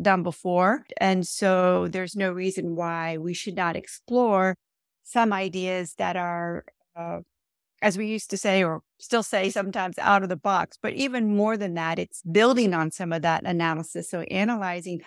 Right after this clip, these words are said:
"Oh yeah, this is something we all agree is something we'd like to change." And then moving from there. So the, both the imagination and, and the analysis, I think, is, it's so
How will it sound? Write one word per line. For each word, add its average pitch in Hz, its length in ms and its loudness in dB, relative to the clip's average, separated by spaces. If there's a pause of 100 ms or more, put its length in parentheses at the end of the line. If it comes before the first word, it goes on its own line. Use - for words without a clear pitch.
(140)
"Oh 339 160 2
yeah, 339 260 2
this 202 260 -2
is 240 120 -4
something 208 320 2
we 175 160 0 (160)
all 240 340 4
agree 202 540 -4 (340)
is 190 160 -2
something 185 240 0
we'd 175 140 0
like 160 160 -2
to 151 80 -12
change." - 480 -10 (920)
And 214 160 4
then 220 160 6
moving 214 320 4
from 180 300 -2
there. 170 500 -4
So 220 260 2
the, 196 120 0
both 233 240 4
the 214 140 2
imagination 180 840 0
and, 165 220 0
and 185 120 4
the 185 80 2
analysis, 170 600 2
I 175 80 2
think, 185 280 -2 (200)
is, 175 380 -10 (720)
it's - 140 -8
so 247 120 0